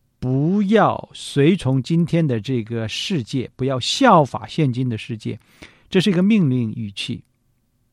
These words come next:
它这里面带着一个好消息，好消息是什么呢？就是咱们基督徒不再是暴虐势力底下、魔鬼撒旦力量底下没有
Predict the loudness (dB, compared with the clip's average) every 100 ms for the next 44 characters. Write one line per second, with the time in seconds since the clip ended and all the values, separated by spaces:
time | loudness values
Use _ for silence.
0 | _ _ _ _ _ _ _ 0 0 4
1 | 2 2 0 0 -2 _ _ 0 2 2
2 | 0 -2 -6 -10 -10 -8 -8 -6 -8 -2
3 | 0 4 4 4 4 2 2 0 0 -4
4 | -12 -2 2 4 6 6 6 2 0 -2
5 | -8 -8 _ _ _ _ -6 -2 0 0
6 | 2 4 4 2 -2 -4 -4 -4 _ 2
7 | 4 6 4 2 2 4 4 0 -2 -4
8 | 0 2 2 2 0 0 -6 -6 0 0
9 | 0 _ _ _ _ _ _ _ _ _
10 | _ 2 6 6 6 4 2 2 0 -2
11 | -2 2 4 4 4 4 2 6 8 8
12 | 6 4 2 -2 -4 0 -2 -2 _ _
13 | 0 4 6 6 6 6 4 2